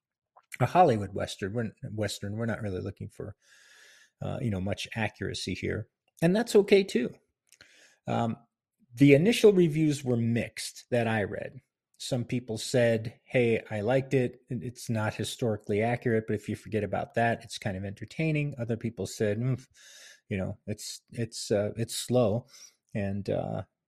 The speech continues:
you know, a little, little bit tough to get through and not very historically accurate." So, uh, with, uh, with that in mind, I waded in and watched episode one tonight, or I guess I'll say I watched most of episode one. Um, and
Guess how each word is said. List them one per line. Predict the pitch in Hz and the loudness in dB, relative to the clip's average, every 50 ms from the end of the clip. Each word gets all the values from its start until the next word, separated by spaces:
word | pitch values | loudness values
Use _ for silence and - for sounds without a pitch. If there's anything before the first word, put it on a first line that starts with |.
| _ - | _ -8
you | 120 107 104 | -6 -4 -4
know, | 98 98 98 98 | -4 -4 -4 -4
a | 104 | -4
little, | 107 110 110 104 - - | -2 -2 -2 -2 -4 -4
little | 123 117 110 101 | -4 -4 -2 -2
bit | 107 113 107 - | -2 -2 -2 0
tough | - 113 107 - | 0 -2 -2 -2
to | - 113 | -4 -2
get | 101 107 107 107 - | 0 0 0 0 0
through | 120 110 101 - - | 0 0 0 2 2
and | 123 123 135 147 135 120 107 - - | 2 4 4 4 4 2 0 -2 -6
not | 104 101 104 104 - - | -6 -4 -4 -4 -6 -6
very | 117 107 98 95 - | -4 -4 -4 -4 -4
historically | - 104 - - - 110 101 98 - - 101 92 95 | -6 -8 -8 -6 -4 -2 -2 -4 -4 -4 -6 -4 -4
accurate." | 98 98 - - - 104 101 - | -4 -6 -6 -4 -2 -2 -2 -2
So, | - - 139 131 123 127 - - - - - _ _ - | 0 2 4 4 4 2 -4 -14 -20 -20 -20 _ _ -6
uh, | 123 117 113 113 113 - - - 110 110 104 | -2 -2 0 0 0 0 0 0 0 0 0
with, | 104 120 123 123 123 139 139 139 139 - - 131 | 0 0 0 2 6 6 6 6 4 2 2 2
uh, | 123 120 117 113 - - _ _ _ _ _ _ _ _ - | 2 4 2 0 -2 -4 _ _ _ _ _ _ _ _ -2
with | 131 123 123 127 | -2 -2 0 4
that | 135 135 147 151 | 4 4 4 4
in | 147 139 | 2 0
mind, | 131 127 131 139 135 127 | 0 0 0 0 0 0
I | 110 110 | 0 0
waded | 107 110 120 120 123 120 120 113 | 0 0 0 0 0 0 -2 -2
in | 117 113 113 113 | -2 -4 -4 -4
and | 107 107 107 | -6 -6 -6
watched | 104 107 - - - - - - | -6 -6 -6 -8 -10 -12 -10 -10
episode | - 117 - 117 - - 117 104 95 | -10 -8 -6 -6 -6 -4 -4 -4 -4
one | 101 107 107 101 | -4 -6 -6 -6
tonight, | - - 110 101 107 - - | -6 -6 -4 -4 -4 -2 2
or | 143 135 | 2 4
I | 135 | 4
guess | 147 135 - | 4 2 2
I'll | 143 120 113 | 2 2 2
say | - - - 120 107 | 2 0 2 2 2
I | 107 107 | 2 2
watched | 107 107 104 - - - - | 0 0 -2 -2 -4 -8 -6
most | 110 107 107 107 104 - - - | -4 -2 -2 -2 -4 -4 -6 -6
of | 95 | -6
episode | 98 101 - - 92 - - 101 95 98 98 | -6 -6 -8 -8 -10 -6 -6 -6 -6 -6 -6
one. | 98 95 - - 107 - _ _ - - - - - _ _ _ - | -8 -8 -8 -8 -10 -14 _ _ -20 -20 -20 -20 -20 _ _ _ -10
Um, | 110 - - 107 104 107 104 - _ _ _ _ _ _ | -8 -6 -6 -6 -6 -6 -8 -12 _ _ _ _ _ _
and | - 131 127 127 127 123 120 120 110 - | 0 2 2 4 4 2 0 0 -4 -6